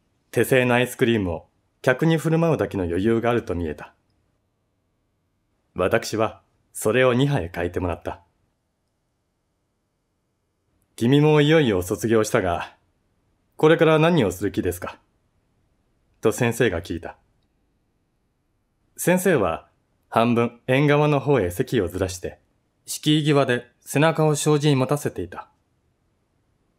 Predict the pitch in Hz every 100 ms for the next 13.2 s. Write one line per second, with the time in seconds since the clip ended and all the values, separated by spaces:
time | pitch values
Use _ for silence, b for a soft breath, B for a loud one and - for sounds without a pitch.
0 | _ _ _ _ _ _ _ _ 95 113
1 | 120 - 143 107 78 - _ _ _ _
2 | - 165 139 101 123 117 165 170 165 180
3 | 175 98 85 110 120 123 120 113 85 -
4 | - - _ _ _ _ _ _ - 104
5 | 123 113 113 127 113 85 110 101 95 101
6 | 92 107 101 104 85 - - _ _ _
7 | _ _ _ _ _ _ _ _ _ _
8 | _ _ _ _ _ _ _ _ - 135
9 | 135 143 104 92 101 110 123 104 85 85
10 | 101 - 104 101 98 - - - _ _
11 | _ _ _ - 139 - 104 87 82 -
12 | _ _ _ _ _ _ - 147 110 98
13 | 143